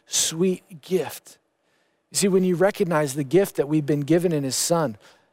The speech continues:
the only reasonable, the only logical response is to give that back to him. C S Lewis tells us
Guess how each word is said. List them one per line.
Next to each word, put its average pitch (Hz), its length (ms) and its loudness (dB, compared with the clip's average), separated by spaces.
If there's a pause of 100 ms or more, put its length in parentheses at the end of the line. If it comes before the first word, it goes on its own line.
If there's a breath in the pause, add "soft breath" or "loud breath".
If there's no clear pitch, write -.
(240 soft breath)
the 156 80 2
only 180 160 2
reasonable, 156 640 2
the 151 140 2
only 160 180 2
logical 151 480 0
response 135 500 -4 (320 loud breath)
is - 140 -4
to 151 120 -4
give 143 400 0
that 147 200 0
back 151 220 0
to 151 100 -6
him. 143 300 0 (240 loud breath)
C 190 360 4
S 151 220 2
Lewis 160 480 2 (240 soft breath)
tells 170 400 4
us 113 300 -4